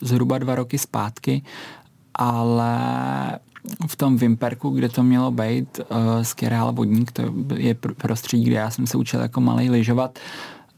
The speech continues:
eh, docházelo k nějakým jako hodně silným <laughs> názorovým střetům m-, m-, mezi těma nejvlivnějšíma lidma, který jsou ve Vimperku, a už byl i hotovej,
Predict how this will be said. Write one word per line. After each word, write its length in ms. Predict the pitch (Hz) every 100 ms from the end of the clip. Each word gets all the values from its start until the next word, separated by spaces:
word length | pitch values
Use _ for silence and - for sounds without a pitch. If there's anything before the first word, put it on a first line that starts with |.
| _ -
eh, 20 | 131 127 131 127 127 127 - -
docházelo 840 | 180 214 127 127 127 127 135 131
k 40 |
nějakým 440 | 123 117 117 123 120
jako 200 | 120 127
hodně 380 | 120 120 120 120
silným 680 | - 123 120 117 117 123 -
<laughs> 100 | 117
názorovým 720 | 135 117 117 135 147 117 120
střetům 760 | - - - 120 127 120 120 123 202 - - - -
m-, 200 | 117 - -
m-, 260 | 123 117 113
mezi 720 | 117 110 110 117 113 113 113 -
těma 280 | 120 113
nejvlivnějšíma 760 | 113 113 117 113 110 - 127 117
lidma, 360 | 113 117 117 117 - - -
který 180 | -
jsou 180 | 117 131
ve 100 | 123
Vimperku, 600 | 110 113 117 113 - 127 - _ -
a 380 | 113 117 110 -
už 180 | 127 117
byl 300 | 117 127 131
i 60 | 127
hotovej, 640 | 123 120 127 131 131 -